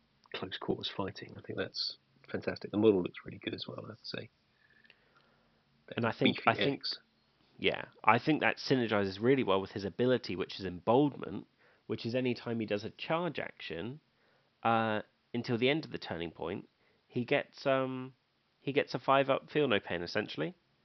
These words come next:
Speaker 2: So, so if he's, as long as he's running towards someone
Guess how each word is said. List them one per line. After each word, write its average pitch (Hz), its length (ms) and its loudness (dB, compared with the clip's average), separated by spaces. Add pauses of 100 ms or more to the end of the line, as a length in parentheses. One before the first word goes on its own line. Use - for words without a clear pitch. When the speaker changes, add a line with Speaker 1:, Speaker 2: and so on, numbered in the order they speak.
(1000)
Speaker 2:
So, 113 480 2
so 123 100 0
if 110 140 4
he's, 143 340 -2 (100)
as 117 140 0
long 151 140 4
as 127 80 -2
he's 147 260 -2
running 120 340 0
towards 113 440 -4
someone - 480 -8